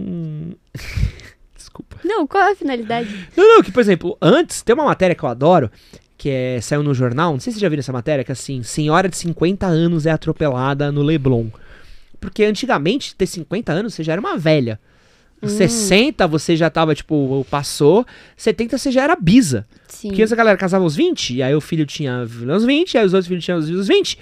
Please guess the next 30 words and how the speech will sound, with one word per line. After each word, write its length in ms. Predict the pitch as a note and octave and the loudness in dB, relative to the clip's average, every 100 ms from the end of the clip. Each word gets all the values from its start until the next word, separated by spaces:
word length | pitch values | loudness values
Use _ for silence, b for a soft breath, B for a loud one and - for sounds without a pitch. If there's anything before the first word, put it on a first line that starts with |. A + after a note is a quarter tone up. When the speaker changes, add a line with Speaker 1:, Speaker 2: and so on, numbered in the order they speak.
| B B B | B B B
Speaker 1:
Então 220 | F#3 C4 | -2 0
você 100 | C#4+ | 0
já 140 | C#4+ C#4+ | 2 4
era 380 | D4+ C#4+ C4+ B3 | 6 6 4 2
tataravô 540 | C4 C#4 C4+ G#3+ C4 | 2 2 4 4 4
nos 120 | F#4 - | 4 0
sessenta, 540 | F4 D4+ A#3 G#3 - | 0 2 2 0 -8
Speaker 2:
Sim. 280 | - G3 F#3+ | -12 -12 -10
Speaker 1:
sabe? 280 | F#3+ E3+ B2 | -2 0 0
Tipo, 360 | - - A2 G#2+ b b b | -6 -12 -12 -12 b b b
é... 460 | A2+ A#2 A#2 A2+ - | -4 -2 0 -2 8
hoje 280 | F3+ D4 F#3+ | 10 10 8
as 60 | |
pessoas 320 | E3 F3 A3 A3 | 4 -2 -6 -4
vivem 220 | C4 F#4+ | -2 0
em 40 | A4+ | 0
oitenta, 580 | E4 - F3 G3 E3 | -2 4 6 6 2
oitenta 240 | C#3 E3 E3+ | -4 -6 -6
e 60 | |
sete, 460 | C#3+ - D3+ D3 G3 | -6 0 2 2 0
Speaker 2:
É, 80 | A#3 | -2
não, 100 | - | -2
Speaker 1:
noventa. 340 | C4+ F#3+ D3+ F#3+ | 0 2 4 4
Speaker 2:
cinquenta 280 | G3+ A3 | 2 0
anos 320 | A3+ G#3 A3+ - | -2 0 -2 -4
tá 180 | D#4 F#4+ B4+ B4 B4+ | -4 -4 -4 -4 -4
novíssima 520 | G#4+ A#3 B3 - B3 G3+ | -4 -2 -4 -4 -6 -4
ainda. 240 | G3 G3+ | -4 -2
Speaker 1:
Entendeu? 240 | F#3 G#3 G3+ | 0 2 2
Então, 260 | F#3+ B3+ | 2 -2